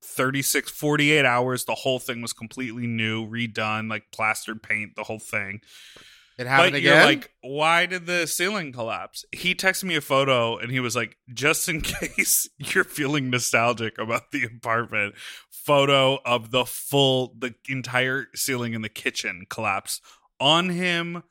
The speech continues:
Speaker 1: while he was cooking."
Speaker 2: Sue. Sue. Sue!
Speaker 1: <laughs>
Speaker 2: Sorry.
Speaker 1: Sue the, what is the quote? Sue the bastard?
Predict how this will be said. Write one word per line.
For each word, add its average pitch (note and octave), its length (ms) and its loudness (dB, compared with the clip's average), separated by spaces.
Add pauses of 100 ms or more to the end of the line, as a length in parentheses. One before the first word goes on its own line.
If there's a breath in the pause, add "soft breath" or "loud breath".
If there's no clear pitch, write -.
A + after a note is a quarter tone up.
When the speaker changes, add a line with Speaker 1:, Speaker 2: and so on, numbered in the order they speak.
(220)
Speaker 1:
while C#3+ 460 2
he D3+ 200 -4
was C3+ 300 -2
cooking." - 640 -8 (840)
Speaker 2:
Sue. G#2+ 520 4 (300 soft breath)
Sue. C3+ 640 4 (280 soft breath)
Sue! B3 1040 6
Speaker 1:
<laughs> F3 420 -4
Speaker 2:
Sorry. C3 360 4
Speaker 1:
Sue E4+ 540 2
the, F#3 280 2
what F3+ 220 2
is A#3 240 -4
the G3 80 -6
quote? A3 360 -6 (640)
Sue D#3+ 220 0
the E3+ 100 0
bastard? A3 540 -6